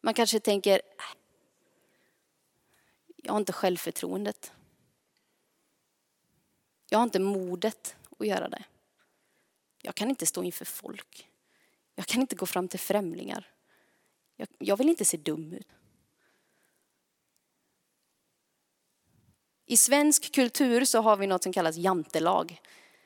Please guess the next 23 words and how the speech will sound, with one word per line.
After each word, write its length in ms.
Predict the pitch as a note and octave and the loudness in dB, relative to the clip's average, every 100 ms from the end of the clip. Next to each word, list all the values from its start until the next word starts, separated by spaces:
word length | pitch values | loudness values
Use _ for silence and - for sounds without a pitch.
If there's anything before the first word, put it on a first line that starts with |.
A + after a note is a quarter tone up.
| _ - | _ -4
Och 100 | A3 | 4
det 100 | G#3+ | 4
är 40 | |
att 120 | G3+ | 4
man 140 | G#3 G#3 | 2 0
inte 200 | F#3+ F#3 | 0 0
ska 300 | - F#3+ F#3 - - | 4 4 2 -4 -14
tro 280 | - A3+ G#3 | -2 0 4
att 120 | G#3 | 2
man 160 | G#3 G3 | 2 0
är 40 | |
bättre 420 | F3 G3 - - G#3+ | 2 0 -4 0 0
än 80 | |
någon 140 | F#3+ F#3+ | 2 0
annan. 460 | F#3+ F3+ G3+ E3+ - _ _ _ _ _ - | 0 -2 -4 -6 -12 _ _ _ _ _ -2
Man 120 | A3 | 0
ska 100 | A3+ | 2
inte 200 | A3 G3+ | 2 2
sticka 420 | - - A3 G3+ | 0 0 -2 -2
för 120 | F#3+ | 0
högt 300 | G3 G#3+ - | -2 -4 -2
upp, 240 | G#3+ - - | -2 -2 -4
liksom. 360 | F3 E3+ - | -4 -2 -6